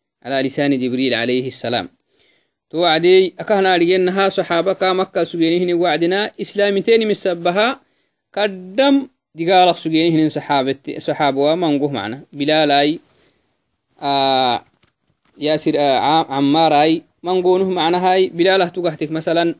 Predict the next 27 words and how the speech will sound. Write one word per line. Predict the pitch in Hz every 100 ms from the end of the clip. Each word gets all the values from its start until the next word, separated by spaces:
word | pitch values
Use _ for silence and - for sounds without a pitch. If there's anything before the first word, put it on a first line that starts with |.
| _ _ _ _ _ _ _ _ _ _ _ _ _ _ _ _ _
ah, | 160 170 165 160 151 _ -
<clears throat> | 220 233 196 151 117 _ _ _ _ _ _
Umayyat | 165 190 175
ibn | 175 165
Khalaf | 185 175
dhicistahinihan | 160 151 139 160 151 156 151 139
numukten | 135 131 143 131
kaaq | 151 147
sayyidih | 151 139 147 139
tanimey, | 131 131 147 156 - _ _ _ _ -
tonum | 190 202
maxa | 175 160 175
kaa | 185 170
kaba | 185 175
kine, | 160 156 160 185 180 -
Yemeneeg | 151 160 160 175 180
gamadal, | 151 151 143 131 110
kayna | - 151 151 123
casus | 123 127
suge | 135 131
duma. | 139 139 - _ _ _ _
Bilalai, | - 139 160 165 170 185 190 -
Yemeneeg | 160 170 170 202
gamadal | 180 180 175 170
wo | 180 196
Yemene | 185 180 180 196 208
mihna | 185 170 160